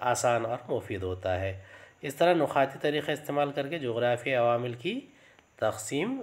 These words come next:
ज़ाहिर की जाती है। चलिए, तकसीमी नक्शों का इस्तेमाल और इसकी किस्में बताना है। तकसीमी नक्शों का इस्तेमाल क्या होता है? मखसूस अवामिल की तकसीम का खाका वाज़ेह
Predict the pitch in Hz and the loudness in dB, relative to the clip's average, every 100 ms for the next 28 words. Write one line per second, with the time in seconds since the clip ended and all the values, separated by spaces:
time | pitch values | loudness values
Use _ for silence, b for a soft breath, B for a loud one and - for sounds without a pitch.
0 | 110 98 104 98 98 95 92 87 82 78 | -10 0 2 4 2 -2 -6 -2 -2 -2
1 | - 85 - - _ _ B B B B | -8 -16 -20 -20 _ _ B B B B
2 | B B B _ - 180 190 - 139 - | B B B _ 0 0 0 2 2 2
3 | - 190 202 170 - - 165 180 - 151 | 2 4 6 6 4 0 2 2 2 2
4 | 160 160 151 160 - 120 - 123 117 98 | 4 2 0 -6 -4 -6 -2 0 0 -2
5 | 107 - 101 98 92 92 - b b b | -2 2 2 2 -2 -6 -18 b b b
6 | b b b _ - 127 - 196 202 240 | b b b _ -2 -2 0 0 2 4
7 | 185 135 - 170 156 - 170 170 185 180 | 4 2 0 0 0 2 2 6 4 4
8 | 180 185 233 - - b b b b - | 4 2 2 -6 -20 b b b b 2
9 | 151 151 - 226 254 - - 139 139 143 | 2 2 0 2 2 2 6 8 8 6
10 | 135 156 - 135 - 139 170 - 123 113 | 0 -2 -2 -2 -4 -2 -4 0 2 4
11 | 143 160 131 113 110 135 | 4 2 4 4 4 0